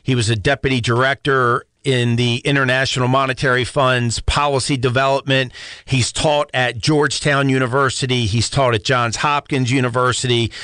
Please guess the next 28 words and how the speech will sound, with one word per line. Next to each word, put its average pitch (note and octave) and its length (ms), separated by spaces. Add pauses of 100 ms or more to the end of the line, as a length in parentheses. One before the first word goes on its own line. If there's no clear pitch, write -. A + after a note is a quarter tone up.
(260)
Um, A2+ 500
and, A#2+ 380
uh, A#2 160
he's B2 220
just D3+ 180
a E3 60
wealth C#3 360
of A#2+ 160
knowledge, B2+ 600 (340)
does D#3+ 200
a B2+ 40
lot D#3+ 300
of C3+ 180
really D3 280
good A#2 260
writing, B2 720
um, A2+ 460
and, A#2 600
uh, A#2 260
just C3+ 680
really C#3+ 400
good A#2 400
work C#3+ 320
in A#2 200
general, B2 720 (460)
uh, A#2 180
research B2+ 640
work, A#2 460